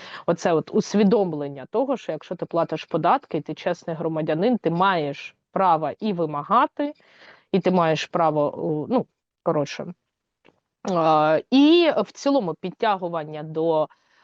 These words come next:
а, до, до достойного, я би так сказала, рівня основних інститутів, які відповідають за, а, освіту обов'язково, за нормальну освіту, за профільну освіту, за цікаву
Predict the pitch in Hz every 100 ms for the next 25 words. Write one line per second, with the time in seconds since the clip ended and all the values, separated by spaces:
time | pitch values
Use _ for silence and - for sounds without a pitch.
0 | - 151 147 151 147 151 151 156 156 156
1 | 175 180 180 170 170 185 170 214 - -
2 | 269 214 170 156 156 151 151 156 - -
3 | 165 165 160 156 240 202 175 - 190 -
4 | 196 180 214 208 - 170 160 - 165 214
5 | 226 226 170 156 - 196 180 160 - 160
6 | 165 165 165 160 156 165 165 165 151 -
7 | _ _ _ 165 160 160 - 190 - 269
8 | 285 269 - _ 180 180 165 175 - 185
9 | 151 151 180 196 196 214 170 156 - 151
10 | 139 - - - - 175 165 - 262 -
11 | 185 175 165 - 175 147 - - - -
12 | 170 170 170 175 170 - _ _ _ -
13 | 220 - 240 175 156